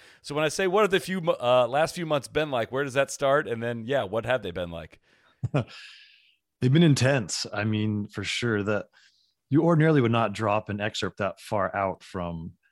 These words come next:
Speaker 2: publication date, but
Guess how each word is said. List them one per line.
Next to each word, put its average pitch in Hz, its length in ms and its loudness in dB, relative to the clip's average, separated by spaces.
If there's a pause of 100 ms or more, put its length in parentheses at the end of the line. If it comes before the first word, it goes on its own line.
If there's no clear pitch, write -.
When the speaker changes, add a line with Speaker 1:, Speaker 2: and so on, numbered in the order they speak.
(260)
Speaker 2:
publication 98 640 -4
date, 85 340 -10 (720)
but 107 400 -4